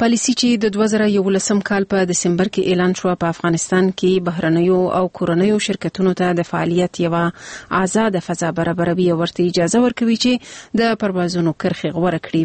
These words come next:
پروازونه وپلوري او په خپله خوښه د ټیکټ بیه وټاکي. د افغانستان د هوایي شرکتونو د اتحادیې مشر فرید پیکار وایي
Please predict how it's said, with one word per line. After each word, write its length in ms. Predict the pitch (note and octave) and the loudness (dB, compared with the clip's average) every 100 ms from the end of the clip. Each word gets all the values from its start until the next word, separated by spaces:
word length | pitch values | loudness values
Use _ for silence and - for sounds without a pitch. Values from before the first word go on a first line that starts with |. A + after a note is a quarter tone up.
| - | 0
پروازونه 480 | E3+ E3 E3+ A#3 A#3+ | -2 -2 0 2 4
وپلوري 420 | B3 - B3 C4 C#4+ - | 2 0 2 2 2 0
او 60 | A#3+ A#3+ | -2 -2
په 80 | - | -2
خپله 240 | D4 G#3 | -2 -2
خوښه 280 | - A#2+ - - _ - F#3 | -4 -10 -10 -14 _ -2 0
د 140 | D#3+ - | 0 -4
ټیکټ 480 | - F#3 - F#3+ | -4 -4 -2 -2
بیه 240 | G3 D3+ C3+ | 0 0 -4
وټاکي. 380 | - - - - _ _ - - - - - | -6 -6 -6 -8 _ _ -18 -16 -14 -14 -2
د 80 | C4+ | -2
افغانستان 540 | B3+ D4 - D#4 D4+ | 0 0 2 2 4
د 100 | C#4 | 4
هوایي 240 | C4+ C4 B3 | 2 2 2
شرکتونو 440 | B3 G#3+ - G#3+ A3 G#3 | 0 -2 -2 0 0 0
د 100 | F#3+ | -2
اتحادیې 500 | F#3 E3+ E3+ E3+ D#3 | -2 -4 -2 0 2
مشر 260 | F#3+ A3+ G#3+ | 2 0 0
فرید 260 | G3 F#3 - E3+ | 0 -2 -2 -4
پیکار 360 | - C4 G#3+ | 0 0 2
وایي 220 | E3 F#3+ | 2 2